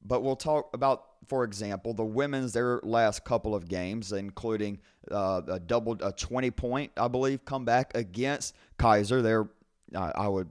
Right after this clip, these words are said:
I would say they're Ki-, that Kaiser's their, uh, Saint Thomas's one or two rival, irrelevant to the point I'm trying to make.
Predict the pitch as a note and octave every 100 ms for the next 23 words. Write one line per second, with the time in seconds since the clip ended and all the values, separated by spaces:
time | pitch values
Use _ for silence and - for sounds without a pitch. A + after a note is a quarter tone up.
0 | - A2 A#2 G#2 A#2+ A2 G#2 G#2+ - G#2+
1 | G#2+ - G#2+ A2+ G#2+ G2+ G#2 G#2 G2+ F#2
2 | G2+ F#2+ G#2 F#2+ A2 G#2 G2+ - G#2+ F#2+
3 | F#2 F#2+ A2+ A#2 A2 G2+ F#2+ D#2+ - B2+
4 | G#2+ G#2+ G#2 G2 F#2+ G#2 - _ _ _
5 | - B2 B2 A2+ G#2+ G2+ A2+ G2+ - A2
6 | G2+ F#2+ G#2+ F2+ F2 C3 B2+ A2